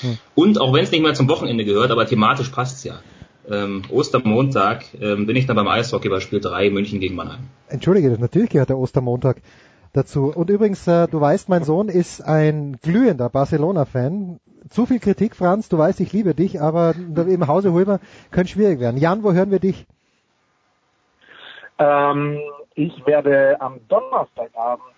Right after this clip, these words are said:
Speaker 3: in Bamberg sein und da Euroleague moderieren. Letztes Heimspiel für Bamberg in der Euroleague. Und dann steht mein Wochenende komplett im Zeichen von Rugby.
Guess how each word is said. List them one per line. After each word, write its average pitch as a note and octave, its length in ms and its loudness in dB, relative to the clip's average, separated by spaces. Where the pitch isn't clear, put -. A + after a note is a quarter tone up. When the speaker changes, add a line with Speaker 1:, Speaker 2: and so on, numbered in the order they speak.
Speaker 3:
in A2+ 120 -14
Bamberg B2 520 0
sein G2 280 -2
und G2 160 -18
da A2 280 2
Euroleague D3+ 600 -6
moderieren. C3+ 580 -2
Letztes A#2 340 -2
Heimspiel B2 440 0
für A#2+ 120 0
Bamberg A#2 500 2
in A#2+ 120 -12
der A#2 100 4
Euroleague. A#2+ 600 -2
Und A#2 300 0
dann C#3+ 580 -2
steht B2+ 220 -2
mein B2 220 0
Wochenende A#2+ 360 -2
komplett - 580 -2
im B2+ 160 -6
Zeichen A#2+ 340 0
von A2+ 220 -4
Rugby. C3+ 560 0